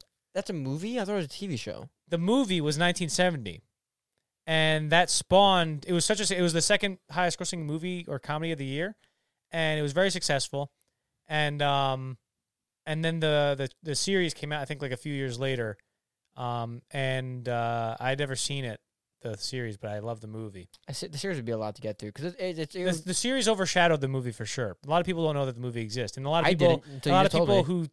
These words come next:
Speaker 2: think that the movie exists thinks, "Oh, the movie they did, they did a movie for the mash T V series." No, this is the movie that started the T V series.
Speaker 1: You know what? I feel like we need
Speaker 2: Or
Speaker 1: more
Speaker 2: led to it. They've rebooted it,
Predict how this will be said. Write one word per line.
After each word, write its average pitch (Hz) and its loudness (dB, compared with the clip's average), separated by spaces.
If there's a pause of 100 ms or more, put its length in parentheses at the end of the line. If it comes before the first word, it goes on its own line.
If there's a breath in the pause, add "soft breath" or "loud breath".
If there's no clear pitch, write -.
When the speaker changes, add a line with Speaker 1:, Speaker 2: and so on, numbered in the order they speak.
(140)
Speaker 2:
think 190 0
that 165 -6
the 156 -4
movie 160 0
exists 139 0
thinks, 156 -4
"Oh, 180 2
the 147 0
movie 156 0
they 147 -4
did, 160 -4
they 180 0
did 175 0
a 165 0
movie 170 0
for 165 2
the 151 0
mash 143 2
T - -6
V 147 -2
series." 101 -4 (300)
No, 151 -2
this 135 -2
is 151 -6
the 143 -4
movie 143 -2
that 120 -4
started 131 -4
the 110 -20
T 120 -12
V 117 -10
series. 107 -12
Speaker 1:
You 147 -6
know 165 -2
what? 196 -2
I 160 0
feel 175 2
like 170 2
we 151 -4
need 147 -4
Speaker 2:
Or - -4
Speaker 1:
more 127 2
Speaker 2:
led 147 0
to 107 -6
it. 95 -12
They've 123 -4
rebooted 117 -6
it, - -16